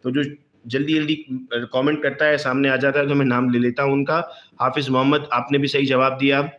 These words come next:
सब लोगों का correct answer है। अगले सवाल पे बढ़ते हैं। In a moving coil galvanometer, pole pieces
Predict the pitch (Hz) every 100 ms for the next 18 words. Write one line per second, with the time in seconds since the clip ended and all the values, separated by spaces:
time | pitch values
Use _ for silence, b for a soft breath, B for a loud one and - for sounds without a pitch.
0 | - _ b b - 131 135 143 139 135
1 | 127 131 131 117 117 104 110 143 147 147
2 | 139 139 135 123 110 110 87 - b b
3 | b - 151 147 147 175 180 170 160 156
4 | 139 131 131 135 143 143 190 247 - 151
5 | 170 170 151 143 160 156